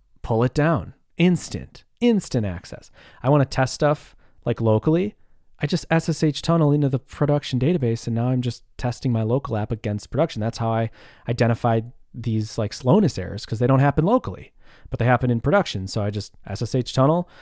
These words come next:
change my E N V. Now I'm hooked up to the actual live database, and now I have access to all the slowness, pop open debug bar, see everything I need to see, make the optimizations, write on the database, push it all in two seconds,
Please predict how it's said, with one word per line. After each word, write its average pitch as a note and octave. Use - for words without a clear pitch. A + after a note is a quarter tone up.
change A#2+
my B2
E B2+
N B2
V. C3
Now A2+
I'm B2
hooked A#2+
up B2+
to B2
the A2+
actual A#2
live G#2+
database, C#3+
and A#2
now A#2
I A#2+
have A#2+
access A#2
to -
all G#2+
the C#3+
slowness, A#2+
pop -
open C3+
debug A#2
bar, A2+
see A#2
everything B2+
I C#3+
need D3+
to E3
see, G#2
make G#2
the C#3
optimizations, A#2
write G#2+
on E3
the F#3
database, G2
push A#2+
it C#3
all C3+
in A2
two E3+
seconds, A#2